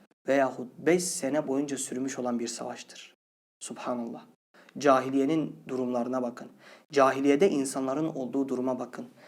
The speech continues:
Bir kan akıtılmasından ötürü şeriatın koyduğu yollara başvurmadılar ki onlar zaten daha şeriat gelmeden önce İbrahim'in Hanif dinini biliyorlardı. Yani diyetine razı olmadılar.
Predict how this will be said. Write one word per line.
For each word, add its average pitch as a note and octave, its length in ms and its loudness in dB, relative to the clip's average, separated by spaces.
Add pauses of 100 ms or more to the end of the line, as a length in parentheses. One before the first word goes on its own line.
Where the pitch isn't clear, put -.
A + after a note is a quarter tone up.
(220)
Bir F3 400 4
kan F#3 200 2
akıtılmasından C#3 1160 -2
ötürü C#3 480 -2 (340)
şeriatın C#3 720 -4 (760)
koyduğu C3+ 420 -2
yollara C3 480 0
başvurmadılar E3+ 720 2 (240)
ki - 120 -4
onlar C#3+ 280 4
zaten C#3+ 380 0
daha C3+ 120 4
şeriat C3+ 380 -2
gelmeden D3 420 2
önce F3 240 0
İbrahim'in C#3+ 460 2
Hanif D#3 340 -6
dinini D3+ 300 0
biliyorlardı. D#3 520 2 (340)
Yani D#3 240 6 (400)
diyetine D#3+ 440 6
razı F#3+ 280 6
olmadılar. D3 640 0